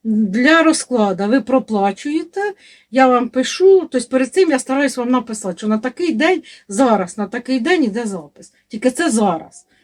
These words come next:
Тобто, якщо ви платите через день, через два, через три, ви понімаєте, що я не жду вас. Хто проплатив, того я й пишу, пишу, пишу по графіку.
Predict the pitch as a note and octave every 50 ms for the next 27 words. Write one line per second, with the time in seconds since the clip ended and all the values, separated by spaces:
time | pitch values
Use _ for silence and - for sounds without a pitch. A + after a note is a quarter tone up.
0 | _ _ _ _ - B3+ A3+ A3+ B3+ A#3 B3+ C#4+ C#4+ D#4+ D#4 - C#4 C#4 C#4 B3+
1 | - A#3 A3 - A3+ G#3+ - B3+ B3+ B3 B3 A3+ G#3+ G3+ C4 A#3 A3 G#3+ G#3+ A3
2 | G#3+ G#3 G3+ G#3+ F#3 G3 G#3+ G#3+ G3+ - - G#3+ G#3+ G#3+ - - D#4+ F4 F#4+ F4+
3 | E4 - - - _ - A#3+ B3+ - C4 B3+ A#3+ A#3+ A3+ F#3+ E3+ D3+ - - -
4 | _ _ F#3 F3+ - - G3 F#3 F3+ F3 F3 F#3+ A#3+ B3 B3+ B3 C4 A#3+ G3 F#3+
5 | A3 A3+ G3+ G3 E3+ D3 C#3+ - - _ _ _ _ _ _ _ _ _ _ _
6 | - - - C4 B3+ B3 G#3+ A#3 A#3+ A#3 A3+ C#4 C#4 C#4 - F#4+ G#4 G4+ D#4+ -
7 | B3 A3+ B3+ C#4+ C#4 C4 B3 A#3+ - A3+ G#3+ - E4 E4 - - A3+ G#3+ - C4
8 | B3 A3 A3 G#3+ - - B3 G#3+ - G#3+ F#3+ F3 E3+ D#3+ D#3 D3+ D3 _ F#3 F3
9 | _ _ A3+ A3 A3